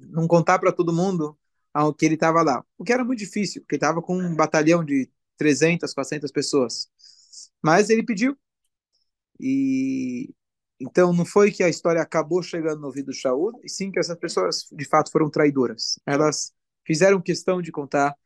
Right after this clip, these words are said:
para o Shaul, foram lá, falaram pra ele, "Tudo bem, fica tranquilo, vai lá, se esconde que tamo junto." E eles, infelizmente, pessoas do nosso próprio povo, foram lá e contaram pro Shaul. E eles contam pro Shaul, "Olha, o teu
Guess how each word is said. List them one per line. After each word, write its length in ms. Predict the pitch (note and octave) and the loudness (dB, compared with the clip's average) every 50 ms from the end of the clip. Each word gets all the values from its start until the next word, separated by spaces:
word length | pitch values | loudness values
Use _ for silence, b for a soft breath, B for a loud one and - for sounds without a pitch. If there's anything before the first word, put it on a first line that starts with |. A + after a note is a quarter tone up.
| _ _ _ _ _ - | _ _ _ _ _ -2
para 340 | C3 C3 C3 C3 C3+ C3 - | 0 2 2 2 0 -2 -4
o 100 | - B2+ | -6 -8
Shaul, 440 | - - C#3 C3+ D3+ F3 F#3+ E3+ D#3+ - - | -6 -2 0 0 0 0 0 -2 -6 -10 -8
foram 200 | D#3+ D#3 D3 C3+ | -6 -6 -4 -2
lá, 200 | C3+ C#3+ D#3 D3 | 0 0 0 0
falaram 280 | - D3+ D#3 D3+ D3+ | 0 0 -2 -2 -2
pra 100 | - D3+ | -2 -6
ele, 120 | C#3+ C3+ C3 | -6 -6 -8
"Tudo 200 | - F#3 F#3 D#3+ | -8 -6 -4 -2
bem, 200 | D3 D#3 D#3+ D3 | -2 -2 -4 -4
fica 200 | - - C#3 C3 | -6 -6 -6 -6
tranquilo, 540 | - B2+ A#2+ - C#3 D#3 E3+ E3 D3+ D3+ _ _ _ _ - - - | -6 -6 -2 2 4 4 4 4 0 -4 _ _ _ _ -18 -8 0
vai 160 | C#3 C#3 C#3 | 2 4 4
lá, 160 | D3 D#3 D#3+ | 4 4 2
se 120 | D#3 - C3+ | 0 -4 -10
esconde 380 | - - - D#3+ E3 D#3+ D3 | -6 0 0 0 0 0 -6
que 100 | - - | -10 -8
tamo 200 | - D#3+ D#3 D3+ | -6 -4 -4 -4
junto." 380 | B2+ D#3 D#3+ F#3+ G3+ - G#3 - _ _ _ _ _ _ _ _ _ - _ _ _ _ _ _ _ _ _ _ _ _ - | 0 0 0 0 0 -2 -8 -20 _ _ _ _ _ _ _ _ _ -20 _ _ _ _ _ _ _ _ _ _ _ _ -6
E 140 | C#3 B2+ D3 | 2 4 4
eles, 180 | D#3+ D#3 C3+ D3 | 4 4 2 -2
infelizmente, 580 | D#3 - D#3 C3+ A#2+ A#2+ C3+ C#3+ D3+ D3 - | -2 -2 0 -2 0 2 0 0 0 -2 -6
pessoas 360 | - C#3+ B2+ - D3+ C#3+ C#3 C3 | -8 -8 -4 0 0 0 0 0
do 80 | B2+ | -2
nosso 260 | C3+ D#3+ F#3+ - F3 | -2 -2 -2 -2 -4
próprio 300 | C#3+ E3 D#3+ D3+ - C3 | -4 -4 -4 -4 -6 -6
povo, 360 | - - E3 E3 D3+ E3 F3+ - B B B B B B B - | 0 2 2 2 2 -2 -10 -14 B B B B B B B 2
foram 200 | D#3 D#3 D3 C#3+ | 2 2 4 4
lá 180 | C#3+ D3 E3 E3 | 4 4 2 2
e 40 | |
contaram 400 | D#3+ - D3 C3+ - D3 D3+ D3 | 0 -4 -10 -6 -4 -4 -4 -4
pro 120 | C3 - - | -6 -12 -14
Shaul. 360 | - - C#3 B2+ A#2 G#2+ - _ _ _ _ _ _ _ _ _ _ _ _ _ _ _ _ | -8 -6 -6 -6 -6 -8 -12 _ _ _ _ _ _ _ _ _ _ _ _ _ _ _ _
E 60 | - D3+ | 2 2
eles 220 | F3 E3+ C3 - | 2 2 0 0
contam 260 | - F3+ F3+ E3+ D3 | 0 0 0 0 -2
pro 100 | G#2+ C3 | -4 -4
Shaul, 360 | A#2+ - - D#3 F3+ G3+ F#3+ | -2 2 4 6 6 6 6
"Olha, 360 | F3 F#3 G3 F#3 D3+ B2 A2+ _ _ _ _ _ _ _ _ _ _ _ _ _ _ - | 6 6 6 4 2 -2 -6 _ _ _ _ _ _ _ _ _ _ _ _ _ _ -20
o 60 | C3+ | -10
teu 580 | - - E3 F3 F3 E3+ D#3 C#3+ C3 A#2 A2+ | -2 2 2 4 4 4 4 2 0 -2 -6